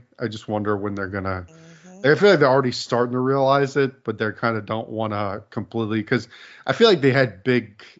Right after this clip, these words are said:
Speaker 1: <laughs> like, they felt like he had star potential, and it's quickly, like,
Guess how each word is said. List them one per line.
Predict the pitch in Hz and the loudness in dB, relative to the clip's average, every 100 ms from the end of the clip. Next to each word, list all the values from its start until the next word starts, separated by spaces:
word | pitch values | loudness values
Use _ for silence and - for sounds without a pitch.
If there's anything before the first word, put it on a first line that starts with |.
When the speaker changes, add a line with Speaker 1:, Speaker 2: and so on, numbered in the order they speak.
| _ _ | _ _
Speaker 1:
<laughs> | - - _ _ _ _ _ _ _ _ | -20 -20 _ _ _ _ _ _ _ _
like, | 123 120 | -2 0
they | 120 123 | 0 0
felt | - 143 143 | 4 2 4
like | 123 - | -2 -4
he | 113 | -6
had | 104 | -6
star | - 117 113 | -4 -2 -2
potential, | 110 104 104 92 107 104 | -6 -10 -10 -8 -8 -6
and | 98 | -10
it's | - | -16
quickly, | - 110 - 104 | -6 -6 -6 -8
like, | 98 98 | -8 -8